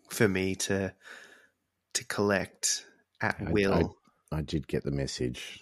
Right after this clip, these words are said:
Speaker 2: probably the same time as you, just saying, "Hey, Scarlet Witch and Quicksilver are here." I'm like,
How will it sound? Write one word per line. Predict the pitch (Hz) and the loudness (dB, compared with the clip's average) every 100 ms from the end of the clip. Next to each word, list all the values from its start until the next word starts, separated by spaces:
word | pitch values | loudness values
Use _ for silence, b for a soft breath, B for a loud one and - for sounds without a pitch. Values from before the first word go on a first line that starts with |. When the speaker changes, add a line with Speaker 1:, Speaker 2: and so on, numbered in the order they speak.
| - | -8
Speaker 2:
probably | - 62 65 | -6 -2 -2
the | |
same | 64 67 - | 0 -2 -2
time | 76 65 | -2 -2
as | 65 65 | -2 0
you, | 65 60 | 0 0
just | 57 60 | -2 -6
saying, | - - 62 60 | -2 -2 -2 -6
"Hey, | 82 113 117 107 95 78 65 | 4 8 10 10 10 6 2
Scarlet | - - 87 80 73 | -2 -4 0 0 2
Witch | 82 - - | 0 -2 -4
and | 80 | 0
Quicksilver | 139 - - 78 64 | 2 4 4 4 2
are | 62 | -2
here." | 64 - - - | -4 -6 -10 -10
I'm | - | -10
like, | - | -10